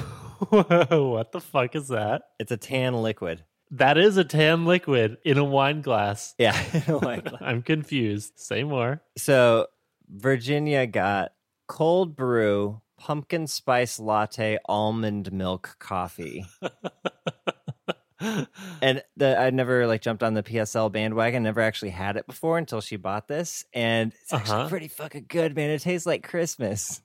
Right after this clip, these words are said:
Speaker 1: Hey, you know what?
Speaker 2: What?
Speaker 1: Pumpkin spice is popular for a reason, Marshall. It's generally pretty enjoyable.
Speaker 2: Yeah, yeah, I get it now.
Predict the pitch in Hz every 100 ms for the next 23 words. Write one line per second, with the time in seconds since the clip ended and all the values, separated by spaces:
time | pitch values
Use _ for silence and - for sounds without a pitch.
0 | - 165 156 147 160 170 135 110 151 -
1 | 117 113 - 123 123 160 156 - 170 175
2 | - 147 - - 110 - 135 143 147 -
3 | 127 123 104 104 107 101 98 92 87 92
4 | - - - - 131 110 - - - 147
5 | - - 156 151 151 165 165 156 156 -
6 | 175 139 117 117 101 98 120 135 120 131
7 | 131 104 104 131 120 107 95 92